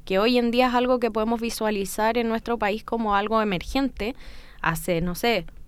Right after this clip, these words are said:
cinco o seis años atrás, el consentimiento no era un tema que se hablara tan abiertamente como es hoy en día, y de hecho yo me fijé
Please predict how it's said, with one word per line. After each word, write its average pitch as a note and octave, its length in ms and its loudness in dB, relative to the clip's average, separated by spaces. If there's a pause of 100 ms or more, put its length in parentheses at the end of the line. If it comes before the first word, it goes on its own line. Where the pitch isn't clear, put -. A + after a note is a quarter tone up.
(240)
cinco B3 480 0
o F#3+ 60 0
seis A#3 320 2
años A#3 280 2
atrás, G#3+ 360 2
el B3+ 80 -4
consentimiento G#3 800 -2
no A3+ 80 2
era A3+ 120 0
un A#3+ 100 0
tema A#3 260 0
que A3 120 -4
se G#3+ 120 -4
hablara G3+ 360 2
tan G#3 180 -2
abiertamente F#3+ 680 -2
como F3 240 -2
es - 220 -6
hoy F3+ 220 0
en E3+ 180 -4
día, A#3 360 2
y G3 120 -2
de F#3 140 2
hecho G3 200 -4
yo G3+ 140 -2
me G#3 140 -4
fijé A#3 280 -4